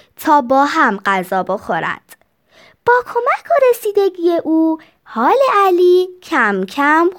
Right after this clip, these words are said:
خوب شد. پس از مدتی پیرمرد با بقیهٔ همسایه ها هم آشنا شد و از تنهایی درآمد.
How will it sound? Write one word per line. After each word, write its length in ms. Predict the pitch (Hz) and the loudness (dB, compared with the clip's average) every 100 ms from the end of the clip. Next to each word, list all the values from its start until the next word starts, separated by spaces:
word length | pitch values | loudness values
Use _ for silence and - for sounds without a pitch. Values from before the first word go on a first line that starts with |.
| - | -12
خوب 360 | - 392 - | 2 2 2
شد. 300 | - - - - _ _ _ _ _ _ _ | -10 -8 -8 -8 _ _ _ _ _ _ _
پس 280 | - 605 - 494 | 0 0 2 0
از 100 | 359 | 0
مدتی 800 | 269 226 208 294 381 - 349 339 - - _ | 0 -2 0 0 0 0 2 2 -2 -20 _
پیرمرد 760 | - 359 359 359 403 427 427 440 427 - _ | -6 -2 2 2 4 4 2 0 -4 -6 _
با 140 | 247 226 | -2 0
بقیهٔ 680 | 226 214 214 247 247 214 226 | 0 0 -2 -2 -2 0 -2
همسایه 800 | 247 214 220 - 214 208 214 | -2 -4 -4 -4 -4 -2 -2
ها 220 | 247 277 262 | -2 -2 -2
هم 360 | 233 202 190 190 | -2 -2 -4 -4
آشنا 680 | 254 294 - 339 349 523 | -2 0 0 -2 0 -4
شد 420 | - 427 403 403 403 - - _ _ - | -4 -2 0 0 -6 -12 -20 _ _ -6
و 160 | 247 - | -4 -2
از 280 | 220 240 - | -2 -4 -8
تنهایی 1080 | 277 226 208 208 214 202 220 262 294 311 _ _ _ _ 220 | -4 -2 -2 -4 -4 -4 -2 0 0 -2 _ _ _ _ 0
درآمد. 680 | 320 277 175 147 170 110 | 2 2 -2 -6 -8 -10